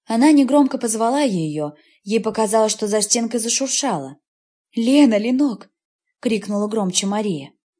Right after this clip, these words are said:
За стеной вновь зашуршало. «Может, это мыши?» Потом вдруг сообразила. «Вот глупая,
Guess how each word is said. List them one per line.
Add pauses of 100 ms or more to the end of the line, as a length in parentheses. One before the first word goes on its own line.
(220)
За
стеной
вновь
зашуршало. (2000)
«Может,
это
мыши?» (560)
Потом
вдруг
сообразила. (300)
«Вот
глупая,